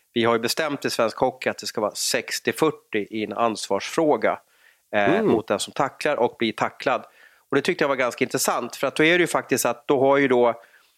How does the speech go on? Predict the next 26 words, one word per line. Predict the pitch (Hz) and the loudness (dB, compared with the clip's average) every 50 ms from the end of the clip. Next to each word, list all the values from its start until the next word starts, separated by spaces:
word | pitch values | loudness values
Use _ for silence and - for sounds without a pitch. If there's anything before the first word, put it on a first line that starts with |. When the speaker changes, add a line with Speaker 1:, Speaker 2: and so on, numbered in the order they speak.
| _ _ _ - | _ _ _ -2
Speaker 1:
eh, | 117 113 110 110 110 107 107 107 107 107 107 107 107 | 0 0 2 2 2 2 0 0 0 0 -2 0 0
då | 123 | 2
har | 120 127 | 2 4
ju | 123 | 2
Haga | 120 113 151 151 143 143 143 165 180 175 160 156 | 2 2 2 2 2 2 2 2 0 0 0 0
sextio | - 175 151 - - - 147 | 0 -2 -2 -4 -4 -6 -2
procent | 131 139 127 117 - | 0 0 -2 0 0
ansvar. | 120 110 101 98 - 127 113 101 | 0 -2 -2 -2 0 0 2 2
Han | - 123 127 | 2 0 0
ska | 120 - 143 117 | 0 -2 -4 -4
inte | 107 - 117 104 - | -2 -2 -4 -4 -2
förstöra | - 123 - - 123 110 110 113 110 | -4 -4 -2 0 0 0 0 0 0
någon | 101 104 104 101 | 0 0 2 2
annan | 98 95 95 92 | 2 2 2 0
människa. | 98 98 95 107 113 - 160 139 117 | 0 0 -2 -2 -2 -2 -2 -4 -2
Men | 123 131 139 131 117 104 - - | 0 0 0 0 0 -2 -4 -2
den | - 117 113 | 0 0 0
som | 110 - - 104 | 0 -4 -8 -2
har | - 143 170 165 - | 0 0 0 0 2
pucken | - 151 151 151 - - 113 92 | 0 0 0 -2 -4 -4 -2 0
och | 98 110 | 2 0
är | 117 117 | 0 0
på | - - 110 | 0 -2 -2
isen | 113 123 123 - - 110 90 | 0 0 -2 -2 -2 -2 -2
måste | 113 117 113 - - - | -2 -4 -4 -6 -6 -8
ju | - | -8